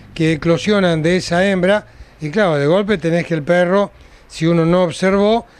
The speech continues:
se llenó de garrapatas. Por supuesto que a medida de que la cantidad de garrapatas aumenta en cantidad, termina intoxicando al perro, por tanto es muy importante hacer un control exhaustivo.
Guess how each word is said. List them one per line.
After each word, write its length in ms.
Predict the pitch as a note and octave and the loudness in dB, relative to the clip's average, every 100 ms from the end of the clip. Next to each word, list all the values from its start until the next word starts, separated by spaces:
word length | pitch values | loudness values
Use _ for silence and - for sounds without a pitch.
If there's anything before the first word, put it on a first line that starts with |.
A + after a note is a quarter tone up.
| - | -20
se 220 | - D#3+ C3 | -12 -6 -4
llenó 380 | D3+ F3+ G3+ | -2 0 2
de 80 | E3+ | 2
garrapatas. 720 | D3+ C#3+ D3 D#3 B2+ A2+ - G#2 - - - - - - - - - - - - - - - - | 0 -2 -2 -2 -4 -8 -14 -20 -20 -20 -20 -20 -20 -20 -18 -16 -14 -16 -18 -20 -20 -20 -20 -12
Por 120 | F3+ | -8
supuesto 340 | F3 A3 G#3+ | -4 -2 0
que 80 | F#3 | 0
a 60 | E3+ | 0
medida 320 | F3 G3+ F#3+ | 0 2 2
de 160 | E3+ C#3+ | 0 0
que 240 | D#3+ D3+ - - - D3+ | -4 -4 -12 -20 -20 -6
la 120 | D#3+ | -2
cantidad 300 | E3 D#3+ G3 | -2 0 0
de 60 | F#3+ | 0
garrapatas 680 | E3+ E3 F#3 F#3 F3 C3+ - - - | 0 0 -2 0 -2 -4 -10 -20 -6
aumenta 460 | D3+ E3 G3+ G3+ F3+ | -2 0 0 0 -2
en 80 | E3 | -2
cantidad, 640 | E3 E3 G#3 G3+ G3+ G3 - - - | -2 -2 0 2 0 -4 -16 -20 -6
termina 480 | E3 E3+ G3 F#3+ F#3 | -2 0 2 0 -2
intoxicando 880 | G3 G#3 F3+ D#3+ E3+ D#3+ F3 D3+ C#3+ | -2 0 0 -2 -2 0 -2 0 0
al 120 | C#3+ C3+ | -2 0
perro, 440 | F3+ D#3+ F3 F3+ - - - | 0 2 0 -2 -8 -20 -10
por 160 | D#3 D3 | -8 -2
tanto 320 | F#3+ F3+ F3+ | -2 0 -2
es 80 | D3+ | 0
muy 400 | E3+ F#3 G3+ G3 | 0 2 2 0
importante 840 | E3+ D#3+ E3 D#3 F#3+ F3 G3 F#3+ - - - - | -2 0 0 0 0 0 -2 -4 -10 -20 -20 -10
hacer 220 | B2+ F#3 | -4 0
un 80 | F#3 | 0
control 380 | E3+ E3 F#3 F3 | 0 0 0 -2
exhaustivo. 880 | C#3 - E3 D#3 A3 G3+ D#3 C3 | -4 -2 -2 -2 0 0 0 -2